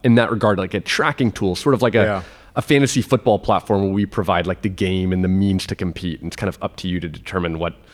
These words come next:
Speaker 1: it means to win or
Speaker 2: Right.
Speaker 1: lose.
Speaker 2: So, so do you, I, I, okay, th-, there's a lot of threads to pull here, but, like, w-, the one that comes to mind most, and, and I hope this isn't accusatory, but, like, do you feel like you're a gateway drug?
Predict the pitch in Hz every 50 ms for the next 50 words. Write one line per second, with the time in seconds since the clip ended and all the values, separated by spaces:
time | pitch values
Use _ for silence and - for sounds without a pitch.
0 | - - _ - - 104 95 98 98 95 90 - - 90 82 92 87 82 87 90
1 | - 120 123 120 113 104 87 80 85 - - - - - - _ _ - - 185
2 | 175 156 - 151 - 160 156 139 143 156 156 - - - _ _ - - 127 104
3 | - - - _ - 143 139 - - 143 139 - 143 123 - 131 117 110 107 107
4 | 123 107 - 135 131 123 117 110 127 139 135 - - 131 120 - 113 - 135 139
5 | 120 120 113 110 92 117 113 110 104 - - - - - - _ - 120 123 143
6 | 147 135 127 123 135 139 135 135 127 - 143 135 123 - 131 131 127 123 120 120
7 | 123 127 127 127 - - 117 131 127 117 123 120 113 110 110 110 - 123 113 143
8 | 135 - 127 113 - - - - 123 107 123 113 110 - 147 147 139 131 123 117
9 | 110 113 117 110 - - - - - - 131 - - 156 139 - 139 131 123 101
10 | 117 110 113 117 131 143 143 147 156 165 185 196 208